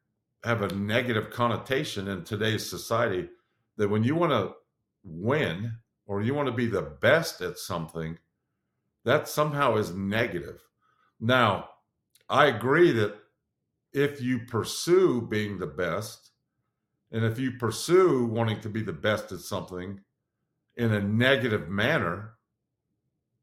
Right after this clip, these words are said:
with all kinds of bad side effects along the way, that that can be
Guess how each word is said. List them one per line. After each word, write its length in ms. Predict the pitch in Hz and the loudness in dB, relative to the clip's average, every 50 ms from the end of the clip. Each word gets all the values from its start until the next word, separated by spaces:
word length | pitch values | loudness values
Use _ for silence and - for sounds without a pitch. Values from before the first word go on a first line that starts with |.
| _ _ _ _ _ _ _ _ _ _ _ _ _ _ | _ _ _ _ _ _ _ _ _ _ _ _ _ _
with 360 | - 113 120 120 113 113 - - - _ _ _ _ _ _ _ _ _ | 0 4 4 4 4 4 0 -8 -18 _ _ _ _ _ _ _ _ _
all 220 | - 123 131 - - | 0 0 0 0 0
kinds 340 | - 131 127 127 120 101 98 | 2 2 4 4 2 0 -2
of 180 | 101 87 85 80 | -4 -4 2 6
bad 320 | 120 123 123 120 113 - | 6 8 8 6 4 2
side 360 | - - - 131 147 165 135 | -4 -2 2 4 4 4 4
effects 380 | 113 113 - 113 110 110 - - | 2 0 0 0 0 0 -2 -2
along 340 | 113 113 110 110 113 107 98 | -2 0 0 0 0 -2 -2
the 80 | 90 | -4
way, 580 | 82 87 104 131 147 131 95 87 85 87 85 - - _ _ _ _ _ _ _ _ _ _ _ _ _ _ _ - | -2 0 2 2 2 2 2 0 -2 -4 -6 -8 -14 _ _ _ _ _ _ _ _ _ _ _ _ _ _ _ -4
that 160 | 110 107 107 | -4 0 2
that 280 | 131 127 123 117 - | 2 2 2 2 -2
can 400 | - - 117 131 147 151 127 110 | -4 -4 -2 0 0 0 0 -2
be 480 | 104 110 104 101 101 98 98 95 - - | -2 -2 -2 0 -2 -2 -4 -6 -8 -12